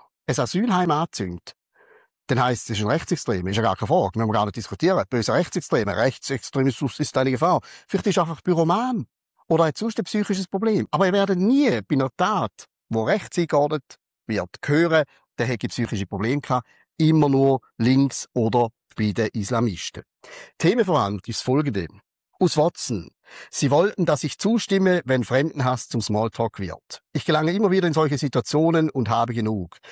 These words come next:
Wie selbstverständlich Fremdenhass-Bonding geworden ist, macht mich wütend. Fremdenhass-Bonding. Es tönt ein bisschen so, er klagt ja bei Smalltalk, werd's immer grad fremdenhasserisch. Es tönt ein bisschen so, wie der Autor, der Kilian Marti heisst, der von Watson,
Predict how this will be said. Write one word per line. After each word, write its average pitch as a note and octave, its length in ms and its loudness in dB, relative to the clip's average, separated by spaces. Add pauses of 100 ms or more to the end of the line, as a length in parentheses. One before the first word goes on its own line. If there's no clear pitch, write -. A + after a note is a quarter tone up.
(260)
Wie B2 160 2
selbstverständlich D3+ 880 -2
Fremdenhass-Bonding C#3 1160 0
geworden C3 480 0
ist, B2+ 220 -4
macht G2+ 320 -4
mich A2+ 220 -8
wütend. G2 640 -6 (160)
Fremdenhass-Bonding. A#2 1600 -2 (320)
Es - 240 -4
tönt A#3+ 340 0
ein D3 80 -2 (160)
bisschen E3 360 -2
so, E3+ 280 2
er G#2+ 100 -2
klagt - 380 -2
ja C3 120 2
bei B2 120 -4
Smalltalk, A2 840 -2
werd's A2 280 -2
immer C#3+ 160 0
grad B2+ 160 -4
fremdenhasserisch. A2 960 -4 (320)
Es - 140 -4
tönt F#4+ 160 4
ein - 20 0 (100)
bisschen F#3+ 80 4
so, E3+ 180 4
wie A3+ 100 2
der F3+ 360 2
Autor, F3+ 440 2
der B2 180 -2
Kilian D3+ 440 0
Marti D3 420 0
heisst, A2+ 320 -2
der A#2 60 -2
von A#2 100 0
Watson, C3+ 420 0